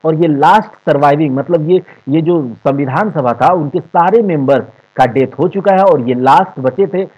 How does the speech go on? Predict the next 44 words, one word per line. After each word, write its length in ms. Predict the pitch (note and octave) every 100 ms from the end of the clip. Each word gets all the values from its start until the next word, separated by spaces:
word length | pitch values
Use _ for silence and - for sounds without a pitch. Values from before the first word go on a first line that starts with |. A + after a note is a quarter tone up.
| -
और 140 | C3
इनका 260 | B2 A#2+ B2+
भी 140 | A#2+
death 240 | G#2+ A2+ A2
अभी 340 | G#2 D3 A3+ - _ -
हो 60 | B2+
गया, 260 | F#2+ G2+
ठीक 200 | G2 C3
है, 60 | G#3
अट्ठाईस 400 | F3 G#2+ A#2+ C3
मई 160 | F3+
को 100 | G3
इनका 160 | F#3 F3+
death 220 | E3+ E3+
हुआ 140 | E3+ D#3
है। 140 | D#3+ D#3 - _
तो 180 | G#3 A#3
ये 300 | E3+ B2 F#3+
एक 140 | E3+ -
सौ 160 | B2
एक 200 | C#3 F#3
वर्ष 160 | E3+ E3 F3+
के 80 |
थे 160 | E3+ G#3
और 200 | D#3+ B2
ये 260 | A2+ F3 E3
एक 120 | -
politician 600 | C3 A#2+ F#3 F#3 G3+ F3+
थे। 140 | F#3 F3+ - - -
बात 220 | F#3+ -
करते 220 | F#3+ F3+
हैं, 240 | C#3+ D3 - _ -
देखिए 240 | D#3+ C#3+ B2+
यहाँ 180 | G2+
पर 100 | F#2+
कि 220 | G2+ - B2
provisional 540 | - C#3+ D3+ D#3+ G3
parliament, 680 | D#3+ D#3 C#3 D3+ D3+ A#2+ G2
जो 120 | G#2+
parliament 680 | A#2+ C3 B2 D3+ D3 G3+ F3+
उस 140 | C3+
समय 180 | C3 B2
बना 260 | A2+ B2+ B2+
था 360 | G#2+ C#3+ F3